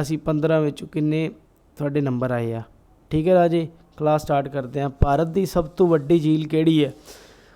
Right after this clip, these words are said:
ਗੋਬਿੰਦ ਸਾਗਰ, ਇੰਦਰਾ ਸਾਗਰ, ਬੁੱਲਰ ਝੀਲ ਤੇ ਵੈਮਟ ਝੀਲ। ਦੇਖੋ ਜੀ, ਭਾਰਤ ਦੀ ਗੱਲ ਕਰੀਏ ਤਾਂ ਇਸ ਦਾ ਉੱਤਰ ਬਣੇਗਾ ਜੀ ਵੈਮਟ ਝੀਲ।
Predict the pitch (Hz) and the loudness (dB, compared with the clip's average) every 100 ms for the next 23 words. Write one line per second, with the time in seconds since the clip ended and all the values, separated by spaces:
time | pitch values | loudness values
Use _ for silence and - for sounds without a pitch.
0 | _ 147 170 156 185 190 - 180 170 180 | _ 4 6 8 6 4 2 4 6 4
1 | - 151 147 160 170 170 - - - 160 | 2 -2 2 6 8 6 0 -6 2 4
2 | 156 165 - - 143 143 165 175 170 165 | 6 2 0 -12 -8 -2 2 4 4 2
3 | 151 156 151 156 160 - - 143 139 139 | 0 -2 4 4 4 -4 -6 -2 0 2
4 | 143 131 120 117 120 _ _ _ _ _ | 0 -2 -8 -12 -12 _ _ _ _ _
5 | _ _ _ _ _ _ _ _ - - | _ _ _ _ _ _ _ _ -20 -20
6 | _ _ _ 147 160 170 170 143 135 143 | _ _ _ -6 -2 0 2 2 2 2
7 | 175 170 165 165 160 151 156 165 165 160 | 2 4 4 2 0 0 2 0 2 0
8 | 151 175 160 151 - 165 151 147 147 151 | 2 2 2 0 -2 0 2 0 2 4
9 | 147 151 160 - _ _ _ _ _ _ | 4 2 0 -6 _ _ _ _ _ _
10 | _ _ _ _ _ _ _ _ _ _ | _ _ _ _ _ _ _ _ _ _
11 | - 127 151 165 151 127 117 117 | -10 0 4 6 4 2 -2 -4